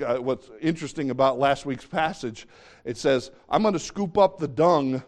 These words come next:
from your feasts and stuff," because they had to haul animals right into the temple. And I don't know if you've ever done anything with cows or sheep or, or goats. They don't, they're not very, uh, particular about way they go to the restroom.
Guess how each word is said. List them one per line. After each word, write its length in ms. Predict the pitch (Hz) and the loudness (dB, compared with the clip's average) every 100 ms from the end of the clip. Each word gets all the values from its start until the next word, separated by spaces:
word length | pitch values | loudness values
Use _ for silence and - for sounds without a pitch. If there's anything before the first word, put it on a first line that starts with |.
| _ | _
from 240 | 143 143 | -4 -2
your 160 | 139 131 | -2 -2
feasts 540 | - 196 165 - - | -2 -4 -4 -10 -14
and 120 | 123 | -14
stuff," 300 | - 113 113 | -4 -2 -2
because 380 | 139 131 135 123 - _ 147 | -6 -2 -2 -2 -10 _ -2
they 100 | 311 | 0
had 180 | 262 165 | 2 0
to 60 | |
haul 640 | - - 180 180 180 185 160 | -2 -2 2 4 4 4 4
animals 460 | 196 214 156 147 | 2 2 0 0
right 300 | 143 180 262 | 4 6 6
into 260 | 254 214 233 | 4 0 -2
the 80 | 233 | -2
temple. 540 | 254 285 220 110 - _ _ _ _ _ _ | -2 0 0 -2 -6 _ _ _ _ _ _
And 140 | 165 | -2
I 100 | 208 | 0
don't 120 | 240 | 0
know 120 | 220 214 | 0 -2
if 80 | |
you've 160 | 202 196 | 0 0
ever 260 | 208 196 190 | 0 0 -2
done 300 | 190 196 196 | -2 -2 -2
anything 420 | 190 175 185 175 | -4 -6 -6 -4
with 200 | 175 - | -4 -6
cows 500 | 180 160 165 170 156 | -2 2 4 2 -2
or 80 | 147 | -6
sheep 400 | - 170 165 156 | -6 -6 -6 -6
or, 260 | 151 143 - _ _ _ _ | -4 -6 -10 _ _ _ _
or 140 | 156 | -10
goats. 440 | 147 156 151 - - | 0 4 4 2 -4
They 200 | 190 202 | 0 2
don't, 260 | 208 214 214 - _ _ _ _ _ _ _ _ _ _ _ _ _ _ | 4 2 -2 -18 _ _ _ _ _ _ _ _ _ _ _ _ _ _
they're 180 | 170 175 | -4 -2
not 240 | 175 180 165 | 0 -2 -2
very, 320 | 165 165 151 - | -2 -2 -4 -6
uh, 260 | 156 147 131 - _ _ - - | 0 2 2 -4 _ _ -20 -10
particular 640 | 165 - 180 180 160 143 | -6 -2 -2 -2 -2 -2
about 280 | 131 131 131 | 0 0 0
way 200 | 135 127 | -2 -2
they 200 | 120 120 | -2 -4
go 180 | 120 120 | -4 -6
to 160 | - 104 | -6 -10
the 100 | 104 | -6
restroom. 540 | 117 110 - 98 90 | -8 -8 -16 -20 -20